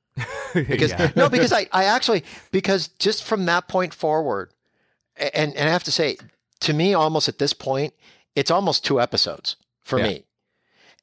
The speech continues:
Speaker 2: And, and it really, not saying the first part was slow,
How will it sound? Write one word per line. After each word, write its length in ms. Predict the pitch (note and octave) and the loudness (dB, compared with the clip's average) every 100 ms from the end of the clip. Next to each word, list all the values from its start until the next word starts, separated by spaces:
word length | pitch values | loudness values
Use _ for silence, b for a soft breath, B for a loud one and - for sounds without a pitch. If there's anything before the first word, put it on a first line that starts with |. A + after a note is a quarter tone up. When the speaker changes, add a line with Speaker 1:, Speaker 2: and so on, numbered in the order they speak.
| - | -2
Speaker 2:
And, 360 | B2+ B2 A#2+ - - | 0 0 -2 -6 -2
and 200 | C#3 C3+ | 0 0
it 80 | C3+ | -2
really, 760 | A#2+ A#2 C3+ D#3+ E3 D#3+ E3 - _ _ | -6 -4 0 2 0 -2 -4 -8 _ _
not 240 | B2+ B2+ C3 | -2 0 2
saying 320 | C#3 C3+ C3 | 2 2 0
the 60 | A2+ | -4
first 320 | C3 B2 - | -2 -2 -2
part 240 | B2+ - | -4 -4
was 100 | A#2 | -2
slow, 460 | - G#2+ A2+ C3 | -2 0 0 -2